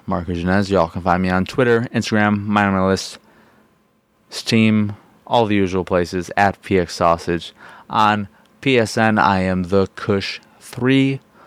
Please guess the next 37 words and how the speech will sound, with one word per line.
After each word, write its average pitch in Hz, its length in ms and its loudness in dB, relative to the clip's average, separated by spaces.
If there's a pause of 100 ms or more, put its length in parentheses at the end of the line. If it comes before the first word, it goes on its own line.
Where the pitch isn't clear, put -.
(160)
The 95 80 -8
site 101 260 2
is, 90 120 -2
of 82 100 -12
course, 90 220 0
pixelatedsausage 90 920 0
dot 90 240 0
com, 95 300 2
where 87 100 0
you 85 60 -4
can 90 140 -6
find 87 440 0 (600)
this 143 260 0
podcast, 90 680 0 (360)
Pixelated 92 460 0
Radio 87 260 2
Redux, 101 640 -2
which, 90 220 -2
if 95 160 -6
you 101 60 -2
<laughs> - 20 -2
listen 127 320 0
to 123 100 0
the 120 60 -2
last 143 340 0
one, 101 160 0
I 95 120 2
did 127 220 -2
talk 117 260 0
a, 110 220 0
a 104 140 0
wee 135 260 2
bit 113 180 2
about 87 420 0 (520)
Monster 92 400 0
Hunter 90 380 0 (720)
and 87 800 0